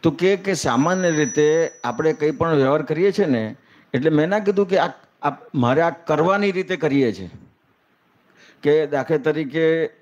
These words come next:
મારે તમારી સાથે કંઈ પણ વ્યવહાર છે અને મારે તમારી જોડે, અ, કંઈ પણ કામ છે તો હું તમારું બધું હા હા કરીશ.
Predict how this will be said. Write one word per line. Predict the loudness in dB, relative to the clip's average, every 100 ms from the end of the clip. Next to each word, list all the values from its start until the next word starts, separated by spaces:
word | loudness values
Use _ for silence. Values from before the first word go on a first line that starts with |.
| -6
મારે | 0 2 2
તમારી | 2 0 0
સાથે | -2 -2 -2
કંઈ | 0
પણ | 0 2
વ્યવહાર | 2 2 0
છે | -2
અને | 0
મારે | 0 0 0
તમારી | 0 0 2
જોડે, | 2 2 0 -4 -20 _ _ -20 _
અ, | 2 2 2 0 -4 -14 _
કંઈ | -2
પણ | 0 -2
કામ | -2 0 0 2
છે | 2 0 -2 -10 _ _ _ _ 0
તો | 2 2 0 -4 -2
હું | -2 -6 _ _ _
તમારું | 2 2 2 0
બધું | -2 0 0
હા | 0 -2 0
હા | 0 -2
કરીશ. | -4 -6 -8